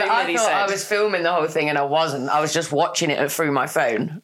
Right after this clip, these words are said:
Speaker 1: Like, I didn't even press record. I was
Speaker 2: It was like,
Speaker 1: heartbroken.
Speaker 2: you can hear it 'cause it starts with it. My f-, camera's down 'cause I thought, "I'm not even gonna shove it in his face anymore. I'm sick of him. I don't even want him
Speaker 1: <laughs> He
Speaker 2: to have
Speaker 1: doesn't
Speaker 2: another
Speaker 1: even know
Speaker 2: thought
Speaker 1: us,
Speaker 2: about
Speaker 1: but
Speaker 2: me in his head."
Speaker 1: <laughs> Yeah.
Speaker 2: <laughs> He doesn't know who I am. Especially when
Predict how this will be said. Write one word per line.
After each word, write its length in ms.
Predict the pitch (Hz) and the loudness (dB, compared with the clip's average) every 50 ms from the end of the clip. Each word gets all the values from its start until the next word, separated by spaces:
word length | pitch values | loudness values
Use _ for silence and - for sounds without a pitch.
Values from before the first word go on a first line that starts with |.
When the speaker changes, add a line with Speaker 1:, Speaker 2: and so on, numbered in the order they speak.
| _ - - | _ -6 -4
Speaker 1:
Like, 160 | 143 135 131 | -2 0 0
I 120 | 165 160 | 0 0
didn't 180 | 175 190 190 180 | 0 0 0 0
even 200 | 180 165 175 170 160 | -2 -2 -2 -2 0
press 220 | 180 160 165 151 | 0 0 0 -2
record. 400 | 147 143 185 180 147 127 117 110 | -4 -2 0 0 2 2 2 2
I 60 | 110 113 | 2 2
was 80 | 127 156 | 2 2
Speaker 2:
It 40 | |
was 160 | 165 156 151 - | 2 2 2 2
like, 240 | 226 220 220 - | 2 0 0 0
Speaker 1:
heartbroken. 220 | - - 90 - - - | -2 -2 -2 -4 -4 -4
Speaker 2:
you 120 | 233 220 | -2 0
can 120 | 233 240 | 0 0
hear 300 | 196 202 214 208 202 185 | 0 0 0 0 0 0
it 160 | 165 135 - - | 0 -2 -2 -2
'cause 160 | 196 185 - | -2 -2 -2
it 60 | - | -2
starts 360 | - - 208 202 208 - - | -2 0 0 0 0 0 0
with 120 | 214 190 185 | -2 -2 -2
it. 140 | 190 - | -2 -2
My 180 | - 190 180 185 | -2 -2 -2 -2
f-, 400 | 185 185 - - - - - - | -2 -6 -8 -8 -8 -8 -10 -8
camera's 340 | - - 208 202 196 185 - | -6 -4 -2 -2 -2 -2 -2
down 300 | - 196 175 160 151 143 | -2 -2 -2 -2 -4 -4
'cause 120 | 151 - 165 | -4 -4 -4
I 40 | |
thought, 180 | 165 160 160 151 | -2 -2 -2 0
"I'm 80 | 156 175 | 0 0
not 120 | 180 190 | 0 -2
even 140 | 170 165 175 | -2 -2 -2
gonna 120 | 175 156 156 | -2 -2 -2
shove 200 | - - 156 147 | -2 -2 -2 -2
it 80 | 151 | 0
in 40 | 147 | -2
his 100 | 143 147 | -2 -2
face 260 | - 151 147 147 143 - | -2 -2 -2 -2 -2 -2
anymore. 320 | 139 135 135 131 135 143 | -2 -2 -2 -2 -2 -2
I'm 80 | 147 151 | -2 -2
sick 240 | - - 165 160 | -2 -2 -2 -2
of 120 | - - 151 | -2 -2 -2
him. 220 | - 220 226 208 - | 0 0 0 0 0
I 60 | 226 | 0
don't 180 | 208 220 220 226 | 0 0 0 2
even 120 | 247 226 | 2 2
want 260 | 220 208 220 214 - | 2 2 2 0 0
him 80 | 247 220 | 0 0
Speaker 1:
<laughs> 20 | |
He 40 | 226 | 0
Speaker 2:
to 60 | 214 | 0
have 80 | 196 - | 0 0
Speaker 1:
doesn't 140 | 262 254 247 262 | 0 0 0 0
Speaker 2:
another 140 | 269 208 | 0 0
Speaker 1:
even 120 | 208 214 214 | 0 0 0
know 100 | 214 214 | 0 0
Speaker 2:
thought 100 | 220 208 | 2 0
Speaker 1:
us, 80 | 185 | 0
Speaker 2:
about 220 | 185 208 190 185 170 | 0 2 2 0 0
Speaker 1:
but 80 | - | 0
Speaker 2:
me 200 | 196 190 180 180 170 | 0 0 0 0 0
in 100 | 170 175 | 0 -2
his 120 | 175 180 | -2 0
head." 300 | 196 170 147 127 - - - | 0 0 0 0 -2 -4 -2
Speaker 1:
<laughs> 20 | |
Yeah. 380 | 214 226 240 - 208 - - - | 0 0 2 2 0 0 0 0
Speaker 2:
<laughs> 520 | - - - - 277 294 - - 277 - | 0 0 0 0 0 0 0 0 -2 0
He 80 | 247 302 | 0 0
doesn't 260 | 330 - 311 294 285 | 0 0 0 0 0
know 220 | 269 247 240 240 233 | 0 0 0 0 0
who 60 | 214 | 0
I 100 | 190 190 202 190 170 - | 0 0 0 0 0 0
am. 100 | - - - - | -2 -4 -6 -6
Especially 380 | 269 - 403 494 466 415 403 | -4 -2 0 0 0 0 0
when 240 | 381 - - 311 - | 2 2 0 0 -2